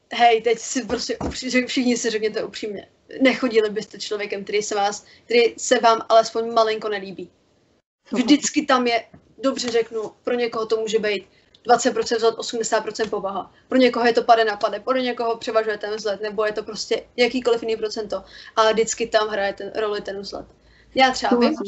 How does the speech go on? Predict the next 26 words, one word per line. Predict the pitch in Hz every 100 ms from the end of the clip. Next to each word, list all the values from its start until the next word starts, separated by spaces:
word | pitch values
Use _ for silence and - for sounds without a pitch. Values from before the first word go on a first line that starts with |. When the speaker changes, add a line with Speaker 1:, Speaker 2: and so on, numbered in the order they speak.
| 247
Speaker 1:
že |
bych | 277 269
nemohla | 254 247 247
chodit | - 214 226 - -
s, | -
jako, | 226 226 220
se | - 233
silnějším, | - 226 214 - 214
jako, | 214 214 104 - - - _ _ _ _ -
eh, | 196 196 - - - -
tlustším, | 233 - - 220 214 220
silnějším | - 220 208 202 208 202 196 - _ _
klukem. | 226 - - - _ _ _
Protože | 277 285 302 302 302 - _ _ _
je | 254 277
to | 285 302
taková | 294 294 285
ta | 269 254
moje | 240 226
zásada, | 220 208 - 247 277
která | - 254 254 240
prostě, | 240 226 - 240 220 -
přes | 277 254
kterou | 254
nejde | 247 233 226
vlak. | 214 202